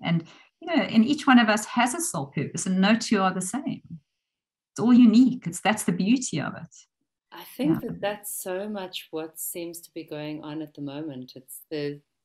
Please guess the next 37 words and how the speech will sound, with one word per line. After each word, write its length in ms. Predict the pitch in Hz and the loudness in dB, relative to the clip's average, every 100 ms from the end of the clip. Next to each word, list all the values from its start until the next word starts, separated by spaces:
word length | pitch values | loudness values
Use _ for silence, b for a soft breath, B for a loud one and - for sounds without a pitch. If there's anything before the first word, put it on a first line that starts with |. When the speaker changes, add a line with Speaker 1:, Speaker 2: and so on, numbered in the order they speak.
| _ _ _ _ _ - | _ _ _ _ _ -12
Speaker 2:
I 80 | 156 | -8
don't 140 | 175 | -4
know, 160 | 170 147 | -2 -2
I, 320 | 156 170 180 - | 0 0 0 -2
I, 200 | 185 180 - | -4 -4 -4
you 120 | 180 | -4
know, 100 | 175 | -2
I'm 200 | 170 165 | -2 -2
doing 320 | 180 196 196 | 0 0 -2
this, 260 | 175 - - | -6 -6 -10
I 100 | - | -10
think 260 | 202 202 | -10 -6
I 320 | 180 156 151 _ _ _ _ | 0 0 -2 _ _ _ _
told 200 | 160 151 | -6 -4
you 80 | 156 | -4
a 40 | 147 | -6
bit 160 | 147 | -8
about 320 | 151 139 135 | -4 -4 -4
it 160 | 143 - | -6 -10
in, 340 | - 143 139 | -6 -2 -2
in 140 | - 143 | -2 -2
the 200 | 139 147 | 0 0
email, 360 | 156 131 123 | 0 -2 -6
this 340 | 120 123 - - | -8 -12 -12 -12
mission 380 | 156 147 - 151 | -6 -4 -2 -2
with 120 | 139 139 | -4 -2
the 60 | |
mountains 640 | 139 135 151 - 123 135 _ _ _ _ | -4 -2 -4 -6 -10 -10 _ _ _ _
here 420 | - 156 139 135 | -2 2 2 2
in 520 | 135 139 139 135 131 | 0 0 -2 -2 -6
the 80 | 131 | -4
Western 380 | 139 139 - 147 | -4 -4 -4 -6
Cape. 340 | 143 143 117 _ _ _ 143 | -4 -6 -6 _ _ _ -10
I 100 | 131 | -8
was 220 | 131 131 | -6 -6
asked 340 | 139 131 - - | -6 -6 -8 -6
to 400 | 139 131 127 | -4 -4 -6